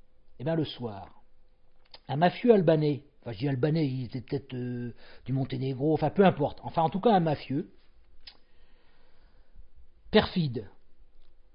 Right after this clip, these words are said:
propose à Achille une nouvelle forme de dopage. Alors ça n'a rien à voir avec le dopage scientifique, euh, Lance Armstrong ou, ou d'autres, hein. Là on est dans un dopage, euh, je dirais que je connaissais pas, et que je découvre à travers le témoignage d'Achille. Donc en fait,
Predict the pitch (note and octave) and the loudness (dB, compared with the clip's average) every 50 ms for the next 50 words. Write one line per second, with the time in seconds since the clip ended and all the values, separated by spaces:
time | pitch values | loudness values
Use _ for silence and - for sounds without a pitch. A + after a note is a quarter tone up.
0 | - - - - - - - - - - F3+ - A3+ B3+ A#3 G3 F3 D#3+ D#3+ - | -20 -20 -20 -20 -20 -20 -20 -12 -4 -4 0 4 4 4 6 8 8 8 8 6
1 | - - A#3 A#3 F#3 D3+ C#3+ C#3 E3+ G3 G3+ A3+ G#3+ G#3 - - B3+ A#3 A3+ F3+ | 2 4 4 6 6 6 6 6 6 6 8 6 6 6 4 0 2 4 6 6
2 | E3+ C#3+ D#3 C#3+ - C#3 B2 A2 G#2+ G2 - - - - - - - D#3 F3 - | 6 6 6 4 2 -2 -4 -4 -4 -6 -8 -12 -12 -12 -12 -2 2 2 4 6
3 | - G#3 G3 G3+ B3 C4+ B3+ A#3 F#3+ A3+ B3 A3+ G3 F#3 E3+ E3 C#3+ E3+ E3 D3+ | 8 8 10 12 12 12 12 12 12 12 12 12 12 10 8 6 4 2 4 4
4 | E3 D#3 - - F#3+ F#3+ F3+ A#2+ D3+ D3 - - E3 D3+ C3+ - C#3 A#2+ - - | 4 2 2 2 2 2 2 2 -2 -4 -4 -4 -4 -4 -4 -6 -10 -10 -6 -6
5 | G3+ - - - C#3 C3 B2+ B2+ B2 A#2 A#2 A2+ - - - - A2+ A#2+ B2 A#2 | -6 -6 -6 -8 -6 -6 -4 -4 -4 -6 -8 -10 -14 -20 -20 -14 -12 -10 -10 -8
6 | - C3 B2+ A#2+ - - - D#3 E3+ F3 F3+ F3+ D#3+ C3+ B2 A#2+ B2 B2 A#2 A2 | -8 -8 -8 -8 -8 -10 -8 -6 -4 -4 -2 -4 -4 -6 -8 -8 -10 -10 -12 -14
7 | - - F3 E3+ E3+ D3+ C#3 - - C3+ C#3 C3+ - - - - - - E3 F#3+ | -10 -8 -2 0 0 0 0 -2 -6 -8 -8 -10 -12 -16 -20 -20 -12 4 6 8
8 | G#3+ G#3+ G#3+ G#3+ G3+ G3+ G3+ G3 F#3+ F#3 F#3+ - - G3 F#3+ E3 A#2 D#3 D#3+ D#3 | 8 10 8 6 6 6 4 4 6 6 6 6 6 2 2 2 2 0 -2 0
9 | D#3 D3 C#3+ C3+ B2+ B2+ - - _ _ _ - - - - - - - - - | 0 -2 -4 -6 -10 -16 -20 -20 _ _ _ -20 -20 -20 -20 -20 -20 -20 -20 -20
10 | - - - _ A#2+ B2+ B2+ D#3+ F#3+ F#3 - F#3+ - - A#3 A3 G#3+ - - D3+ | -20 -20 -20 _ -14 -8 -2 -2 0 0 0 -2 2 4 4 4 4 2 0 -2
11 | - - C3+ E3+ - - - - - - - - _ - - - _ _ - - | 0 -2 -4 -4 -6 -10 -20 -20 -20 -20 -20 -20 _ -20 -20 -20 _ _ -20 -20
12 | - - - - C#3 - E3 D3 B2 D#3 D3 - - D3 E3+ G#3 A#3+ - - - | -20 -20 -14 -12 -6 -4 -4 -2 0 -2 -2 -2 -4 -6 -6 -6 -6 -10 -14 -20
13 | - - - - _ - - - C3+ B2 C#3 C#3 C#3 - D3 C3+ C#3 C3+ C3+ C3 | -20 -20 -20 -20 _ -20 -10 -6 -4 -2 -2 -2 -2 -2 -2 -4 -2 -2 -4 -6
14 | A2 F#2+ B2+ A#2+ - - - C4 D4 C4 F3+ F3 D#3+ F#3+ G3 G3 - A3 G#3+ G#3 | -6 -6 -8 -8 -6 -6 -4 -4 -4 -2 -4 -4 -2 -2 -2 0 0 0 0 0
15 | - - | -4 -14